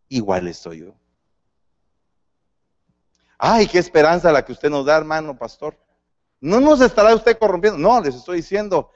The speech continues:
estamos en el mismo equipo, vamos para adelante. Vamos a salir, vamos a triunfar en el nombre de Jesús. Vamos a ver las cosas terminadas, concluidas. Yo ya no veo las horas en que yo esté cortando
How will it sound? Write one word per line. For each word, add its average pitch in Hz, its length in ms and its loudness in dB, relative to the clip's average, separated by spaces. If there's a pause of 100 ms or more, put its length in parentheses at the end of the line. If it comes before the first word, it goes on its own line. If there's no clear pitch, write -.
(120)
estamos 147 560 -4
en 120 100 -6
el 107 80 -10
mismo 135 180 -8
equipo, 135 280 -12
vamos 135 220 -2
para 110 200 -4
adelante. 107 460 -10 (880)
Vamos 156 260 2
a 147 100 4
salir, 127 320 0
vamos 156 260 0
a 147 80 0
triunfar 135 480 -2
en 147 100 -4
el 117 80 -8
nombre 143 240 -6
de 127 120 -4
Jesús. 120 460 -12 (300)
Vamos 160 340 4
a 143 100 4
ver 147 120 2
las 160 140 0
cosas 165 340 0
terminadas, 135 840 -2 (880)
concluidas. 143 1120 -2 (1500)
Yo 156 80 -2
ya 202 120 2
no 208 80 2
veo 208 180 6
las - 280 0
horas 208 260 0
en 151 120 -12
que 151 120 -10
yo 170 60 -4
esté 202 220 -10
cortando 165 840 -8